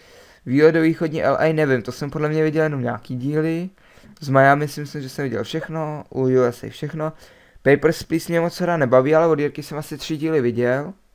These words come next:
Tady to jsem neviděl, Ark taky ne,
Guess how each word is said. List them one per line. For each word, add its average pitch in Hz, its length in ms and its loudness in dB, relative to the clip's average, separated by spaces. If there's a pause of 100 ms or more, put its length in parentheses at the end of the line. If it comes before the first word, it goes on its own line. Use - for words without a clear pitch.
(1080)
Tady 147 180 2
to 143 140 -6
jsem 135 200 -2
neviděl, 135 720 2 (420)
Ark 127 300 4
taky 151 340 -6
ne, 160 420 -6